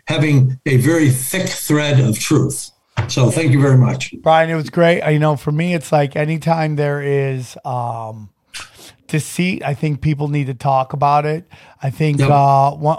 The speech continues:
Speaker 2: we allow one lie, we allow a lot of lies. And, you know, no, nobody's perfect. But, you know, this seems like a pretty blatant one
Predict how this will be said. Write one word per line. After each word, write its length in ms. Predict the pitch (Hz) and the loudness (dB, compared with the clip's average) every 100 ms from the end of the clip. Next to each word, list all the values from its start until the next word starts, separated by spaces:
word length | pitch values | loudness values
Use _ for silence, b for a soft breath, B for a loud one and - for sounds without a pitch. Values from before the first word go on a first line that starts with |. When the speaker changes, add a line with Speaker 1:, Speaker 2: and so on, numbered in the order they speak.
| - | -2
Speaker 2:
we 120 | 156 | -4
allow 300 | 156 151 151 | 0 2 2
one 320 | 143 139 151 | 2 0 0
lie, 240 | 147 147 151 | 2 2 2
we 140 | 139 | -2
allow 320 | 139 131 131 | -4 -2 -2
a 20 | 127 | -2
lot 280 | 127 131 | -4 -4
of 60 | 139 | -2
lies. 640 | 143 139 143 156 151 - _ b b b - | -2 -2 -2 -6 -10 -12 _ b b b -6
And, 260 | 139 147 | -2 -2
you 60 | 143 | -2
know, 100 | 143 | 0
no, 240 | 147 151 - | 0 -2 -2
nobody's 440 | 151 151 160 151 | -2 0 -2 -4
perfect. 840 | - - 147 143 - 156 151 - _ b b _ | -8 -4 -4 -4 -4 -4 -4 -14 _ b b _
But, 180 | 151 185 | -4 -4
you 100 | 170 | -6
know, 200 | 165 160 | -4 -4
this 200 | 160 175 | -6 -6
seems 300 | - 202 170 | -8 -8 -6
like 160 | 185 | -8
a 60 | 170 | -8
pretty 320 | 139 180 170 | -10 -12 -12
blatant 560 | 135 139 143 156 156 139 | -14 -10 -8 -8 -12 -12
one 340 | 143 135 135 | -12 -12 -16